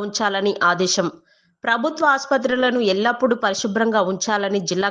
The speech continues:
కలెక్టర్ విజయేంద్ర బోయి ఆదేశించారు. ఈ రోజు జడ్చర్ల ప్రాంతీయ ఆసుపత్రిని ఆకస్మికంగా తనిఖీ చేశారు. ముందుగా ఆమె ఓపీ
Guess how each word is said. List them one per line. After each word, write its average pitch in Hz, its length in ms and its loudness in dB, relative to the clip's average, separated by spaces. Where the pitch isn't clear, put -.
కలెక్టర్ 190 440 -2
విజయేంద్ర 190 500 0
బోయి 180 180 2
ఆదేశించారు. 170 640 0
ఈ 208 100 2
రోజు 214 220 2
జడ్చర్ల 277 320 0
ప్రాంతీయ 226 440 2
ఆసుపత్రిని 214 520 0
ఆకస్మికంగా 214 640 0
తనిఖీ 165 320 -2
చేశారు. 175 340 -2
ముందుగా 233 360 2
ఆమె 247 180 -2
ఓపీ 214 200 0